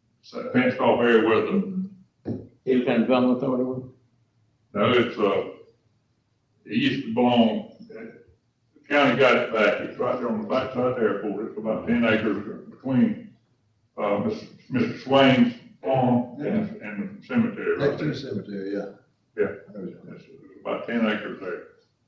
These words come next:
Speaker 1: It's between the cemetery and Mister Swain's fence there.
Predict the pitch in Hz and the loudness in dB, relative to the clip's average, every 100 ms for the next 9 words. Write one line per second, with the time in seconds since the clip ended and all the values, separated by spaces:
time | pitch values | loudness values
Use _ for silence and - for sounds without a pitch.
0 | _ _ _ _ _ - - - - 110 | _ _ _ _ _ -8 -8 -6 0 2
1 | 104 - 135 113 131 120 120 - - 123 | 2 0 0 2 2 4 4 2 -6 -4
2 | 123 - - 208 - - - | -4 -4 -4 -4 -4 -8 -10